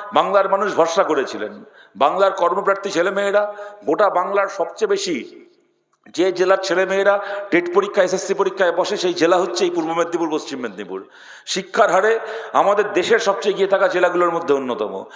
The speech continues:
ঘরে ঘরে এখান থেকে ছেলেমেয়েরা স্কুল মাস্টারির পরীক্ষায় বসে, তারা প্রতারিত হয়েছে, তাদের পিঠে ছুরি মেরেছে মমতা শুভেন্দু মিলে। তারা অভিজিৎ গাঙ্গুলিকে ভরসা করতে চেয়েছিলেন, তাদের মনে হয়েছিল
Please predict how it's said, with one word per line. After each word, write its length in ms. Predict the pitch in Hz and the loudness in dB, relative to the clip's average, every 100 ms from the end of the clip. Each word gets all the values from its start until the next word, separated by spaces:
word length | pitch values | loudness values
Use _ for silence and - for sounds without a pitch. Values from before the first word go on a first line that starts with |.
| - - | -20 -12
ঘরে 280 | - 175 208 | 4 4 6
ঘরে 220 | 202 214 | 4 4
এখান 220 | 196 208 208 | 2 0 0
থেকে 180 | 208 | -2
ছেলেমেয়েরা 460 | 202 185 202 196 190 | 0 0 2 2 2
স্কুল 240 | - 196 | 2 -2
মাস্টারির 360 | 180 175 185 165 | -2 -2 -4 -4
পরীক্ষায় 400 | 156 156 147 135 | -4 -2 0 0
বসে, 320 | 110 - 95 - - - - | 0 -4 -8 -12 -20 -20 0
তারা 180 | 165 196 | 4 4
প্রতারিত 440 | 196 196 233 226 196 | 2 2 2 2 0
হয়েছে, 400 | 139 123 - 101 - - _ | 0 -2 -6 -12 -16 -20 _
তাদের 280 | 156 196 208 214 | 0 2 0 -2
পিঠে 180 | 214 214 | -2 -2
ছুরি 240 | 208 247 | 0 2
মেরেছে 300 | 220 202 190 | 2 2 2
মমতা 320 | 170 180 180 | 0 2 2
শুভেন্দু 380 | 160 165 160 143 | 2 -2 0 -4
মিলে। 220 | 123 110 - - - - - | -4 -6 -10 -18 -20 -8 0
তারা 180 | 170 | 2
অভিজিৎ 420 | 196 196 196 208 196 | 4 2 0 -2 -2
গাঙ্গুলিকে 400 | 208 220 214 185 | -2 -2 -2 2
ভরসা 300 | 185 - 214 | 2 2 0
করতে 240 | 208 180 | 0 -2
চেয়েছিলেন, 440 | 147 139 120 113 | -2 -4 -6 -6
তাদের 220 | 127 175 170 | -2 -2 -2
মনে 180 | 185 | -2
হয়েছিল 400 | 202 208 214 226 | -2 -2 0 -2